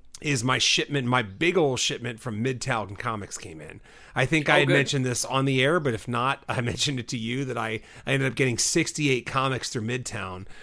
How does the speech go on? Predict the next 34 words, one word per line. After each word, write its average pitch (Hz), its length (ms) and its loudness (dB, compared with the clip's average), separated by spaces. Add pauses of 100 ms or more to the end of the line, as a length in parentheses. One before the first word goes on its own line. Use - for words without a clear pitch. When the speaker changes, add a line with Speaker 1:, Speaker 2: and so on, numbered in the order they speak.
(120)
Speaker 1:
when 139 180 4
they 127 100 4
did 117 180 0
this - 480 -4
huge 233 400 6
back 127 240 2
issue 107 300 -4
sale. 95 300 -4
Trust - 360 2
me, 98 180 -8 (360)
these 180 340 2
were 123 160 -2
very, 175 380 6
very 127 320 2
cheap - 280 -2
individual 104 560 -6
issues. 92 580 -6
And, 101 360 -6
uh, 95 360 -4 (300)
yeah, 156 200 0
man, 120 200 0
I 127 60 2
got 139 180 0
some 139 140 -2
nice 143 260 -2
runs. 113 300 -2
So 151 140 0
I'm 143 80 -2
probably 190 240 2
gonna 151 160 0
open 123 320 -2
that. 175 180 0
I'm 135 140 0
actually, 113 600 -4